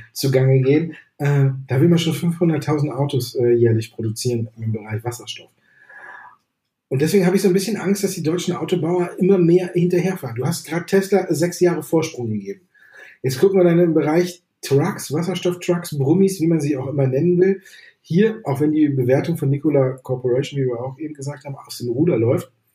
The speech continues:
muss man festhalten, gegen Ende dieses Jahres laufen die ersten Batterietrucks, äh, in Ulm vom Band und können verkauft werden. Jetzt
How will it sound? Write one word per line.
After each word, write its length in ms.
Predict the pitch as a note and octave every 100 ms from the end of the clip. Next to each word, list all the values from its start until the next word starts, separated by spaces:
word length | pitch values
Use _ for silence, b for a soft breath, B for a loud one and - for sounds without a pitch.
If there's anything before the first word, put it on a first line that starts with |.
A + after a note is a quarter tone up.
| _ _ _ -
muss 220 | C#3 E3
man 100 | D#3+
festhalten, 680 | D3+ C#3 - E3+ F3 F#3+ F#3+ _ _ _ _ _ _ _ _ _ -
gegen 280 | B2+ C#3 C3+
Ende 260 | D#3 D#3+
dieses 400 | C#3 G3 E3 -
Jahres 460 | - G2+ B2 E3+ - b b b b
laufen 360 | - B2+ F3 F3+
die 100 | D3
ersten 640 | A#2+ E3 - F3+ F3+ F3 _ _
Batterietrucks, 1500 | A2 G#2+ C3+ C#3 B2+ F#3 F#3+ _ _ - C3+ - - - - _ _ b b b b b b
äh, 380 | C#3+ D3 D3 D3 - _
in 180 | - -
Ulm 260 | D#3+ E3+ F#3+
vom 200 | F#3 E3+
Band 420 | E3 D#3+ A2+ A2+
und 120 | C3+
können 180 | C3 C#3+
verkauft 480 | C#3 - E3 E3+ -
werden. 280 | - - _ _ -
Jetzt 380 | A#2+ - -